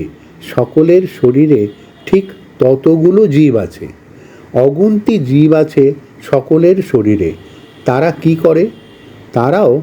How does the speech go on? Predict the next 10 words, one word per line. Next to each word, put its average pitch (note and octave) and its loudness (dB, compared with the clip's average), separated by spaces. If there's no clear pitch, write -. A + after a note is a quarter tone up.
ভগবানকে D3+ 0
ডাকে, G#2 -6
তারাও C#3 0
মুক্তির E3+ 0
কামনা A#2+ 0
করে। F#2+ -2
তারাও B2+ 0
দর্শনের D3+ 0
কামনা C3 0
করে। C3 -2